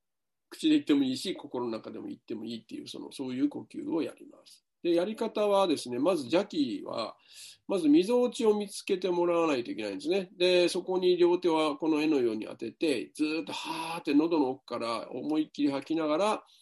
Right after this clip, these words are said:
吐き終わった時にこう頭が床につくような感じで、ここまではーっと吐いていきます。で、その後ポッと、えー、一息、あの、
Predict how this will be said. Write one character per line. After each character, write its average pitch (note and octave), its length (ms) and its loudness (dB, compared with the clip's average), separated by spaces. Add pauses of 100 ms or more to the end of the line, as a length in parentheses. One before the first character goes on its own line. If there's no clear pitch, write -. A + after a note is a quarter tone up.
(1120)
吐 D#3 140 -6
き - 60 -18
終 F3 80 6
わ F3+ 80 8
っ F3+ 40 0
た E3+ 100 2
時 C#3 200 -4
に A#2+ 200 -4
こ A2+ 200 -6
う - 20 -2
頭 C3 320 -2
が B2 80 -2
床 A#2+ 240 -6
に A#2+ 120 -6
つ - 120 -12
く C#3 100 -10
よ A#2+ 120 -4
う A#2 40 -6
な B2 80 -8
感 A#2 320 -10
じ - 140 -12
で、 E3+ 320 -2 (260)
こ - 140 -20
こ - 80 -4
ま C#3 120 2
で A2+ 60 -6
は - 140 -10
ー - 200 -16
っ - 40 -20
と - 80 -20
吐 B2 80 -12
い - 40 -12
て - 80 -18
い - 20 -20
き - 80 -20
ま - 100 -18
す。 - 140 -20 (160)
で、 A3 160 -2
そ A3+ 140 0
の A3+ 180 4
後 G#3+ 180 0
ポ - 160 -2
ッ F#3+ 60 -2 (180)
と、 - 320 -6
え A2 520 -6
ー、 - 20 -12
一 D#3 240 -2
息、 A#2+ 400 -8
あ B2 60 -8
の、 G2 460 -10